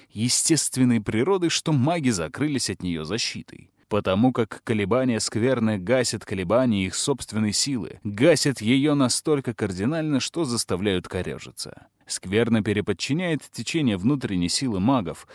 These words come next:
коверкает ее, ломает. И магам неприятно, если не больно.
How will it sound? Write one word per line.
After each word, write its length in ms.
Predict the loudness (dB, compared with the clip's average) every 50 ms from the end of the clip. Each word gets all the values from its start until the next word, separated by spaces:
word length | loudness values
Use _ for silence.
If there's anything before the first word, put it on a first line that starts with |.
| -16 -4
коверкает 680 | 0 2 2 2 4 2 2 2 0 -2 -6 -10 -10 -10
ее, 340 | -12 -12 -12 -12 -12 -14 -18 -20 _ _ -8
ломает. 760 | -4 -2 0 0 0 0 0 -2 -2 -4 -8 -14 -18 -20 _ _ _ -20 -20 -18 -12
И 100 | -6 -2
магам 400 | 2 2 4 4 4 4 4 4
неприятно, 580 | 2 2 0 0 0 2 2 2 0 0 -2 -2
если 380 | -4 -2 -2 -4 -4 -2 0
не 100 | 0 0
больно. 540 | 2 0 -2 -6 -6 -10 -16 -20 -20 -20 -20